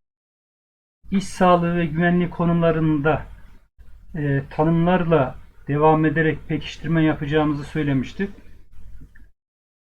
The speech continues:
Konularda geçen kavram ve tanımlar bir ile başlayalım. Bakanlık, Aile Çalışma ve Sosyal Hizmetler Bakanlığı'nı, Genel Müdürlük, İş Sağlığı ve Güvenliği Genel Müdürlüğü'nü,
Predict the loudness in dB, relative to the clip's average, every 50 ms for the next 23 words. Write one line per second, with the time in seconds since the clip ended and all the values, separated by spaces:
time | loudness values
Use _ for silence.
0 | _ _ _ _ 0 2 4 4 6 4 4 4 2 2 0 0 -2 0 0 0
1 | 0 0 0 2 2 2 4 4 4 4 4 2 0 -2 -2 -2 -2 0 0 0
2 | 2 2 2 2 0 -2 -4 -2 -2 0 2 4 2 4 4 4 2 0 0 0
3 | 2 2 4 2 2 0 -2 -4 -6 -8 -8 -8 -8 -12 -14 -14 -14 -14 -14 -16
4 | -18 -20 -20 -20 -20 _ _ _ _ _ -20 -20 -18 -12 -8 -8 -6 -4 -4 -4
5 | -4 -2 -2 -2 0 0 0 0 0 0 0 -2 -2 0 0 2 2 2 2 6
6 | 8 8 8 8 6 4 2 -2 -12 -16 -12 -8 -6 -6 -4 -2 0 2 2 4
7 | 4 4 4 4 4 2 2 0 0 -2 0 0 0 0 0 0 0 -2 -2 -2
8 | -2 0 0 -2 -2 0 2 4 6 6 8 6 6 4 4 0 0 0 0 0
9 | 0 2 2 2 2 0 0 -2 -4 -4 -4 0 2 2 2 2 0 0 2 2
10 | 2 0 0 0 0 0 2 0 -2 -2 -2 -2 -2 -2 -4 -4 -6 -8 -8 -10
11 | -12 -14 -14 -4 0 2 4 6 8 8 8 6 4 2 0 0 -2 -4 -6 -8
12 | -16 -18 -18 -16 -18 -10 -2 0 0 0 -2 -2 2 4 4 4 4 2 2 0
13 | 0 0 0 -2 0 0 0 0 0 0 0 0 0 2 2 4 4 4 4 2
14 | 2 0 0 -2 -2 -2 -4 -4 -4 -6